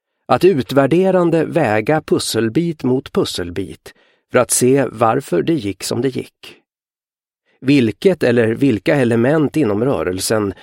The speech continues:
utgjorde den dynamiska kärnan, den sprängladdning som fick bomben att explodera?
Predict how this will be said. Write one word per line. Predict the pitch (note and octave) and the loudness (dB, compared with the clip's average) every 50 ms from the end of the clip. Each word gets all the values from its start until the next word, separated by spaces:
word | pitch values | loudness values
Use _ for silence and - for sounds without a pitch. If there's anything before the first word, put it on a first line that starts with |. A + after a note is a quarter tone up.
| - _ _ | -20 _ _
utgjorde | - F3 A#2 - - B2+ B2 B2+ C3+ D3 | 2 2 2 2 0 0 2 4 2 2
den | C3 C#3 C3 B2+ B2 | 2 2 2 2 2
dynamiska | D3+ C#3+ C3+ B2+ B2+ C#3 D3 C#3+ B2 - F3+ D#3+ | 2 2 4 2 2 2 2 0 0 0 -2 -2
kärnan, | - - E3+ C3 G2+ G#2+ C3 - - - C2 - - _ _ _ _ _ _ _ _ _ _ - | 0 0 0 0 0 0 0 -2 -4 -6 -10 -18 -18 _ _ _ _ _ _ _ _ _ _ 0
den | A#2 A2+ A2 G#2 | 0 2 2 0
sprängladdning | - - - - E3+ D#3+ C#3 A2+ A2 G#2+ A2 A#2 B2+ D3 D3+ D#3+ F3+ D#3+ B2+ A2 | -2 -4 -2 0 2 2 2 2 2 2 2 2 2 2 2 2 2 2 2 2
som | - C3 B2 | 0 0 -2
fick | - - A#2 G#2 - | 0 -2 -4 -4 -4
bomben | G#2+ F#2 A2+ A2 A2+ A#2+ B2 A#2+ C3 B2 A2+ A2 | -4 -2 0 0 2 0 0 0 2 0 0 0
att | - A2+ - - | -2 -6 -4 -4
explodera? | A#2+ - - - - B2 G#2 G#2+ G2 G#2+ A2+ - - | -6 -6 -4 -6 -4 -4 -4 -4 -4 -4 -6 -6 -8